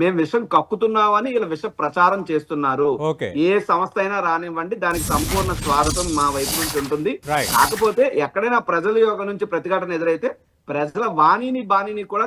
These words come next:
Speaker 1: దిక్కులు పెక్కటిల్లేలా ప్రతిధ్వనించే ప్రతినిధిగా
Speaker 2: రైట్.
Speaker 1: వైఎస్ఆర్ కాంగ్రెస్ పార్టీ రాష్ట్రంలో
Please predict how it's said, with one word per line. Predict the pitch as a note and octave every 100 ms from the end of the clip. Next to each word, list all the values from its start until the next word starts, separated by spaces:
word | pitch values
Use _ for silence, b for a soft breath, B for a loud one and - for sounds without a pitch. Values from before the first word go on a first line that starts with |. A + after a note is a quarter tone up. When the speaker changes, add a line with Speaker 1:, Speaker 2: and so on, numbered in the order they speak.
| F3+
Speaker 1:
దిక్కులు | E3 - A3 G3
పెక్కటిల్లేలా | - F#3+ F#3+ F#3 F#3 F#3+ F#3+
ప్రతిధ్వనించే | E3 E3 E3 F3+ E3 E3+ B2+
ప్రతినిధిగా | D#3 G3 A3+ A#3 F#3+ - _ -
Speaker 2:
రైట్. | D3+ C#3+
Speaker 1:
వైఎస్ఆర్ | F#3+ F#3+ F#3+ F#3+
కాంగ్రెస్ | F3 F3 E3
పార్టీ | E3 E3+ D3
రాష్ట్రంలో | D3 - F3+